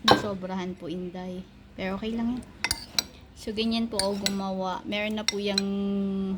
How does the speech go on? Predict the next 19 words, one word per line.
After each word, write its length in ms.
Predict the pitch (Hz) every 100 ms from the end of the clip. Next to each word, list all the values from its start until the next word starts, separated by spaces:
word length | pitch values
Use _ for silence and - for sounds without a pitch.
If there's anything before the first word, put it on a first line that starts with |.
| - - -
paminta 480 | - 208 202 196 202
at 160 | 190 -
saka 240 | 202 180
asin. 560 | 185 - 196 180 190 190 - - - - - - - - -
Dahil 160 | 202 220
wala 240 | 220 214
po 240 | 202 208 202
tayong, 800 | 196 190 190 185 190 240 339 466 466 - - - - - - - -
dahil 320 | - 202 208 214
wala 240 | 208 208
po 80 | 214
tayong 320 | - 190 190
kalamansi, 640 | 190 190 185 185 - 180
yan 160 | 190 190
na 20 | 190
lang 80 | 190
po 160 | 185
gagamitin 720 | 180 180 185 185 185 202 190
natin. 480 | 185 185 - 214 196